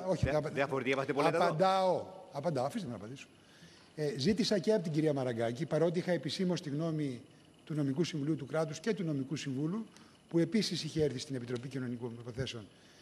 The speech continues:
Speaker 2: στην πρώτη, στη δεύτερη συνεδρίασή της, του κυρίου Μπούκαλη, ότι, μ, ε, μπορεί να υπάρξει μεταβολή του νομικού καθεστώτος και να απολύται, αλλά πάντα με προσοχή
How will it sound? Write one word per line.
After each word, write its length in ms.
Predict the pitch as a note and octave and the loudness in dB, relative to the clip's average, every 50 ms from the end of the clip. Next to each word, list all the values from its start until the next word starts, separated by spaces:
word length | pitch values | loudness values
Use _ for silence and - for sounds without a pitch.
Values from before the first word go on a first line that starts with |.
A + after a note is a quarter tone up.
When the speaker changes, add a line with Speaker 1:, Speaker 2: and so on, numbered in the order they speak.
| - - - | -20 -20 -18
Speaker 2:
στην 180 | - - D#3+ C3 | -10 -6 -2 2
πρώτη, 260 | D3 D#3+ D3 D3 C#3 | 4 2 2 2 -2
στη 120 | - C3+ | -4 -2
δεύτερη 280 | B2+ D3+ C3 A#2+ C3+ A#2 | -2 -2 -2 -2 -4 -6
συνεδρίασή 520 | G#2+ - B2 A2+ C3 C3+ A2 - C#3 F#3+ | -6 -8 -8 -6 -6 -6 -6 -6 -6 -6
της, 120 | F3 G#3+ - | -6 -6 -6
του 100 | - B2 | -4 -2
κυρίου 200 | D3 C#3+ C#3 C3 | 0 2 2 4
Μπούκαλη, 420 | C3+ D3+ D3+ F3+ F3+ A3 C#4 C4 - - - - - - - - - - - - - - - - - - | 2 2 2 2 2 2 0 -2 -4 -12 -18 -20 -20 -20 -20 -20 -20 -20 -20 -20 -20 -20 -20 -20 -10 -2
ότι, 560 | F#3+ F#3+ F3 - - F#3+ F#3 F#3 F3+ E3+ E3 | -2 0 2 2 2 2 4 4 2 2 2
μ, 260 | E3+ D#3+ D#3 D#3+ D#3 D3 | 0 -2 -2 -2 -4 -4
ε, 220 | D3 D3+ D3+ C#3+ - | -6 -6 -8 -6 -2
μπορεί 640 | D3 C#3+ D#3 F3+ F3 G3 A3+ A#3+ G#3+ D#3+ A#2+ G2 - - - - - - - - - - - - - - - | 2 4 6 8 8 8 8 8 6 6 4 0 -6 -14 -16 -18 -20 -20 -20 -20 -20 -20 -20 -20 -20 -14 -6
να 200 | - D3 D#3 D3+ | -2 2 2 2
υπάρξει 680 | D3 B2+ C3+ F3 E3 D#3+ C3+ - - - C3+ A#2+ G#2+ - - - - - - | 2 4 4 4 4 4 2 -2 -2 -2 -2 -4 -4 -8 -14 -20 -20 -16 -6
μεταβολή 840 | - C#3+ D3+ D3+ D3 D3+ D#3 C#3+ C#3+ D3+ D3 D#3+ F3+ F3+ D#3+ A2 - - - - - - | -2 0 2 2 4 4 2 4 4 4 4 6 6 4 4 2 0 -6 -16 -18 -8 0
του 100 | E3+ D#3 | 2 2
νομικού 320 | D#3 D3+ D3 C#3+ C#3 F3 | 4 4 2 4 2 2
καθεστώτος 720 | D3 C#3+ B2 C3 - - C3 A#2 A2+ F3+ G#3 G3+ - - - - - - - - - | 2 2 -2 -2 -2 -2 -2 -2 0 -2 -4 -4 -4 -10 -12 -20 -20 -20 -20 -14 -2
και 120 | - F3 D3+ | 0 2 2
να 80 | D#3 | 2
απολύται, 680 | D3+ A#2+ D3+ D3 C#3+ D#3+ E3 C3 - E3 F#3 A#3+ C4+ - - - - - - - - - - - - - - | 2 2 2 2 4 4 2 2 4 2 2 2 0 -4 -8 -16 -20 -20 -20 -20 -20 -20 -20 -20 -20 -18 -6
αλλά 380 | - D#3+ D#3 D#3+ E3 F3 E3+ E3 | 0 2 2 4 4 4 2 2
πάντα 400 | C#3+ - G#3 A#3 B3+ B3+ A3 F#3 | 2 2 2 2 4 4 4 4
με 200 | F3+ E3+ E3 D3+ | 4 4 2 0
προσοχή 840 | B2+ - E3+ D3+ C3+ - - D#3 C3 - - - G3+ A#3 B3+ C4+ C4 | 0 0 0 0 2 2 2 2 2 2 4 4 4 4 4 2 0